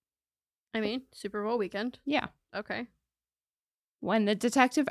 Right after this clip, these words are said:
Speaker 2: asked Ron, "Well, how did you drive home from work? And did you drive down Bee Ridge?" Ron admitted that he was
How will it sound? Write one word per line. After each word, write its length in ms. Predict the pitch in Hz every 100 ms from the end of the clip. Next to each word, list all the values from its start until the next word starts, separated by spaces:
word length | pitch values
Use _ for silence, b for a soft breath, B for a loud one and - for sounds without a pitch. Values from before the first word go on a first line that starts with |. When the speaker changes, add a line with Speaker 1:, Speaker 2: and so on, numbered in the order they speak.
| -
Speaker 2:
asked 400 | 233 240 - 190
Ron, 720 | 226 220 208 208 208 220 202 _
"Well, 280 | 196 214 202 -
how 220 | 247 247
did 200 | 254 226
you 120 | 247
drive 260 | 220 220 208
home 220 | 233 208
from 200 | - 165
work? 380 | 131 - - _ _ -
And 400 | 214 190 156 - -
did 220 | 190 214
you 140 | 208 220
drive 260 | 214 208
down 240 | 185 202 196
Bee 160 | 208
Ridge?" 600 | 190 208 143 117 214 - - _ _ _ _ _ -
Ron 240 | 196 190
admitted 520 | 277 240 185 190 233
that 120 | 226 -
he 180 | 226
was 240 | 202 226